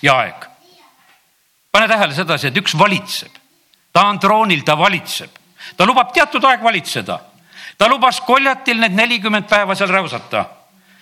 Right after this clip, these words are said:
Ja siis öeldi, et nüüd on niimoodi, nüüd viimane kord tuled välja siia. Ja nüüd sa sured. Ja nüüd sa lõpetad. Ja sa enam ei räägi. Nüüd sa enam ei võitle. Nüüd ma lõpetan lihtsalt selle asja ära. Ja, ja sellepärast,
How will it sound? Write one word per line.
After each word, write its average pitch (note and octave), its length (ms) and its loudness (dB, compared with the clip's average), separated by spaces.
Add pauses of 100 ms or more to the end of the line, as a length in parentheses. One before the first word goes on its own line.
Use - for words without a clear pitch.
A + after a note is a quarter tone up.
(140)
Ja A#3+ 80 4
siis C4+ 240 0
öeldi, A3+ 220 0
et F#3+ 120 -4
nüüd G#3+ 120 0
on G3+ 100 0
niimoodi, F#3 380 -2
nüüd E3 160 -2
viimane F3+ 320 0
kord F#3 200 -2
tuled D3+ 200 -2
välja C#3 260 -2
siia. G2 320 -4 (920)
Ja F3+ 100 2
nüüd A3 220 -2 (180)
sa D3 80 -2
sured. B2 380 -4 (340)
Ja E3 80 0
nüüd A3 120 0
sa F3+ 120 -2
lõpetad. G2+ 440 -10 (200)
Ja D3 80 -2
sa C#3+ 80 0
enam B2 160 -4
ei G#2 60 -4
räägi. F#2 240 -6 (500)
Nüüd A#3 160 2
sa A#3 160 4
enam G3+ 160 0
ei F3+ 80 -2
võitle. F3 380 -4 (260)
Nüüd A3+ 240 2
ma G#3 80 4
lõpetan F3+ 400 -4
lihtsalt E3+ 240 -4
selle C3+ 240 0
asja C#3 180 -4
ära. A#2 120 -2 (360)
Ja, E3+ 140 4
ja D3+ 120 -4
sellepärast, F#3+ 440 -2